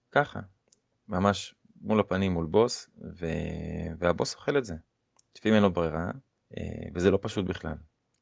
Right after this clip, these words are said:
לפעמים זה יכול לעלות במשרה, לפעמים זה יכול לגרום יחסים לא נעימים, לפעמים גם הבוס אולי לא רוצה את זה בעצמו, אבל הוא נתקע עם זה בגלל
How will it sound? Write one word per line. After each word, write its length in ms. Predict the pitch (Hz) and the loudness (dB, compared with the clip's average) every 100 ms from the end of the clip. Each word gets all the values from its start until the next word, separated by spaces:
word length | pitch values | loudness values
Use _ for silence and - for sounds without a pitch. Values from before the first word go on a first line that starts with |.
| _ - | _ -8
לפעמים 280 | 92 98 | 0 2
זה 100 | 95 | 6
יכול 240 | 92 - 98 | 4 6 4
לעלות 160 | 98 | 4
במשרה, 680 | 90 90 - 92 95 95 92 | 2 -2 -2 2 4 4 2
לפעמים 240 | 87 - | -2 -8
זה 100 | 82 | -8
יכול 160 | 90 92 | -4 -2
לגרום 200 | 87 90 | 2 2
יחסים 440 | 87 87 - 90 | 0 -4 -4 0
לא 100 | 90 | 2
נעימים, 760 | 90 90 90 92 92 90 90 95 - | 2 2 2 2 2 0 -2 -6 -12
לפעמים 240 | - 120 | -4 2
גם 140 | 120 117 | 6 8
הבוס 240 | 113 120 | 6 6
אולי 140 | 117 107 | 4 6
לא 100 | 107 | 6
רוצה 260 | 98 - | 4 2
את 60 | 95 | 2
זה 100 | 98 | 4
בעצמו, 600 | 90 87 - 110 107 98 | 4 4 0 2 4 6
אבל 120 | 87 | 4
הוא 80 | 92 | 4
נתקע 280 | 92 - 92 | 0 -2 -2
עם 100 | 87 | 0
זה 100 | 87 | 0
בגלל 260 | 85 87 | 0 -2